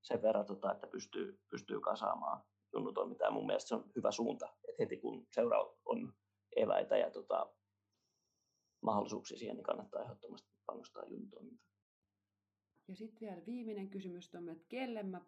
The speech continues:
Speaker 2: puhun seuraavaksi? Kenestä sä haluaisit kuulla?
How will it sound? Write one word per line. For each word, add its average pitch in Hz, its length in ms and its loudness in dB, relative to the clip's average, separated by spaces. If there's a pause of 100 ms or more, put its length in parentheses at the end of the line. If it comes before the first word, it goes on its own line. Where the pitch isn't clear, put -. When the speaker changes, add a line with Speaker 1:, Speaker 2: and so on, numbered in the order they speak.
Speaker 2:
puhun 143 340 -8
seuraavaksi? - 840 -14 (400)
Kenestä 220 280 -2
sä 190 80 -2
haluaisit 127 480 -6
kuulla? - 460 -6